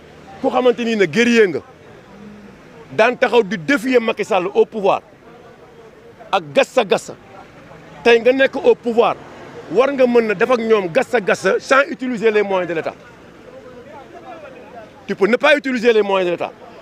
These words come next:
Donc tey Sonko xam na lan mooy État, xam na lan mooy force État.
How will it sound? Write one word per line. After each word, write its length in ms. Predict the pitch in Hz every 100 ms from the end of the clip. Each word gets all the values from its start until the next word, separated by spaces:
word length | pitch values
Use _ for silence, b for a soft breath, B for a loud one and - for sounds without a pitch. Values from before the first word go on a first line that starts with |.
| - 156
Donc 320 | 226 220 -
tey 200 | 269 277
Sonko 340 | - 269 240
xam 220 | - 254 247
na 80 |
lan 220 | 214 240 277
mooy 240 | 262 254
État, 280 | - 226 190 - - - - - - - - -
xam 220 | 233 262
na 80 | 247
lan 140 | 240 294
mooy 220 | 294 269
force 300 | - 285 -
État. 280 | 254 233